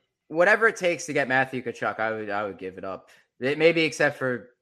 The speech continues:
Lafreniere. I would honestly, I would throw in Chytil and Kakko for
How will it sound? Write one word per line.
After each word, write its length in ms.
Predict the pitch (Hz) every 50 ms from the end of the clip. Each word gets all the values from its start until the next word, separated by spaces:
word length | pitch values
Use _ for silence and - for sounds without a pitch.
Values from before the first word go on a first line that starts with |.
| _ _ _ _ _
Lafreniere. 680 | 120 120 120 120 - - 117 110 101 98 98 92 90 87 -
I 100 | 107 131
would 160 | 135 131 123
honestly, 560 | 123 117 123 127 123 110 - 117 113 110 107
I 100 | 98 107
would 220 | 120 117 113 - -
throw 300 | _ - 120 117 117 117
in 100 | 113 113
Chytil 400 | 104 104 120 120 113 110 110 - -
and 340 | 113 120 120 117 113 110 95
Kakko 480 | - 110 101 98 98 - - 98 98 95
for 440 | - - 98 98 95 92 92 92 90